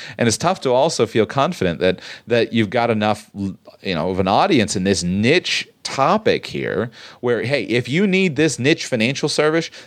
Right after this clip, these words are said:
service, then here is who you can, uh, approach." So I, I'm willing to bring on sponsors. In fact, I, I,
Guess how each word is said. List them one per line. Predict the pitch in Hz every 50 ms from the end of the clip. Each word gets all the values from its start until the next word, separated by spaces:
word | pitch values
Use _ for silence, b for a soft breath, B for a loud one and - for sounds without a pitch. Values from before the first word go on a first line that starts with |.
| B B
service, | - - 143 147 143 185 180 - - -
then | - 104 117 113
here | 104 - - - 165 170 160 135
is | 104 92 -
who | - 117 110
you | 101 92 98 98
can, | 95 - - 95 87 85 82 - _ -
uh, | - 85 76 -
approach." | - 90 - - 123 107 80 - - - - - - _ _ _ _ b b b b b b b b b b b b b
So | - - 160 147 143 139 120 - -
I, | 110 101 95 -
I'm | - 113 135 139 135
willing | 127 175 220 254 220
to | 156
bring | 107 117 104 92
on | 87 82 78
sponsors. | - - - 71 69 - - 104 110 120
In | 127 113
fact, | - 127 98 - -
I, | 101 113 - - - - - -
I, | 90 -